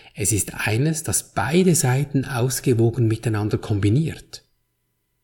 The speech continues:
Du nimmst mal diesen Planeten hier wahr. Der untere Teil des Sandwiches quasi. Den gibt es, die Erde, das siehst du ja.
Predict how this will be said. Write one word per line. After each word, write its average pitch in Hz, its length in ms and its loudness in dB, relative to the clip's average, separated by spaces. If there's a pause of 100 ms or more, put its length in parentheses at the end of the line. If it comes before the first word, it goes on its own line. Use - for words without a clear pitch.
(680)
Du 233 80 10
nimmst 147 400 8
mal 104 260 2
diesen 139 260 0
Planeten 101 480 2
hier 90 280 0
wahr. - 480 -8 (500)
Der 135 160 2
untere 165 340 4
Teil 151 300 2
des - 140 2
Sandwiches 123 560 2
quasi. - 480 -8 (720)
Den 180 160 6
gibt 208 240 2
es, - 560 -8 (100)
die 135 80 -2
Erde, 104 560 -4
das - 200 2
siehst 196 280 4
du 104 60 -2
ja. 76 260 -8